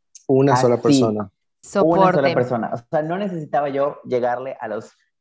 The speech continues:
Speaker 2: tres mil cuatrocientos que vieron el video. O sea, con que esa persona indicada haya dicho, "Qué chingona está su ropa", y no solo esa camisa, sino todo lo que veo atrás de él,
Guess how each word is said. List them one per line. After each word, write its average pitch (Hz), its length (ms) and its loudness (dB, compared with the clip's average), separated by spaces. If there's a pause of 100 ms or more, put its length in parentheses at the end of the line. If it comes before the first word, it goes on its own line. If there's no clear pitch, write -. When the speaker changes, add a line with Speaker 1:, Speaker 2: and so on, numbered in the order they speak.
(580)
Speaker 2:
tres 127 280 -2
mil 143 160 -4
cuatrocientos 127 720 -4
que 117 340 -4
vieron 120 220 0
el 113 120 -6
video. 101 500 -6
O 113 60 -16
sea, 123 120 -14
con 120 180 -8
que 123 220 -8
esa 190 300 -2
persona 135 280 -6
indicada 110 560 -4
haya 117 160 -4
dicho, 110 480 -6
"Qué 160 180 0
chingona 139 400 -6
está 131 180 -6
su 120 100 -8
ropa", 120 480 -2
y 127 120 -6
no 139 200 -4
solo 185 200 -4
esa 165 160 -4
camisa, 127 380 -6
sino 123 300 -8
todo 156 140 0
lo 160 120 -6
que 120 80 -8
veo 123 220 0
atrás 113 400 -4
de 113 300 -6
él, 156 220 -8